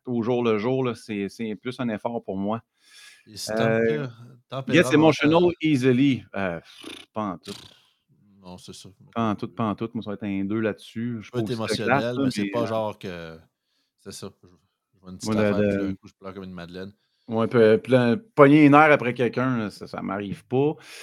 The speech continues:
Speaker 1: Euh, original, nou-, nouveaux idées, cinq sur cinq.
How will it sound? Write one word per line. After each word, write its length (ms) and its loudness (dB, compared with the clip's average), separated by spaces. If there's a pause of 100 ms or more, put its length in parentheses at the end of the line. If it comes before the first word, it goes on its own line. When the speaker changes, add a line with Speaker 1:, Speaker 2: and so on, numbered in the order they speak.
(440)
Speaker 1:
Euh, 380 0
original, 640 4
nou-, 360 2
nouveaux 280 -2
idées, 240 -2
cinq 320 -6
sur 180 -18
cinq. 640 -8